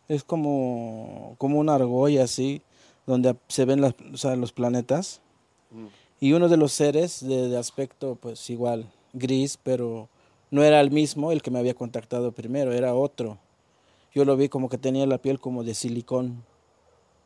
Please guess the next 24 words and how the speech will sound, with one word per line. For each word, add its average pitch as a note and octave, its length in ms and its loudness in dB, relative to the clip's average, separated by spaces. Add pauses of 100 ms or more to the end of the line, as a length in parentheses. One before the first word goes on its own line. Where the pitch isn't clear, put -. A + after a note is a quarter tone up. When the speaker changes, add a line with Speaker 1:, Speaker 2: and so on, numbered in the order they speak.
(140)
Speaker 2:
Ajá. G2 540 -20 (160)
Speaker 1:
O - 40 -18
sea, C3+ 200 2
era E3+ 300 6
diferente. D3 760 4
Speaker 2:
Como A2 140 -14
plástico. B2 460 -12 (520)
Speaker 1:
Exacto, C3+ 500 -4
sí, F#3+ 200 2
entre C#3+ 560 2
gris C#3+ 400 -2
y D3 80 -2
negro, C#3 360 2
algo C#3 160 2
así, B2 220 -4
Speaker 2:
Ah, B2+ 40 -2
ok. C3 100 -8
Speaker 1:
pero C3+ 120 2
transparentoso. B2+ 880 -4 (200)
Speaker 2:
Ujú. A#2 220 -18
Speaker 1:
Y D3 80 0
me C#3+ 100 2
agarró C#3 340 4
acá. D#3+ 400 2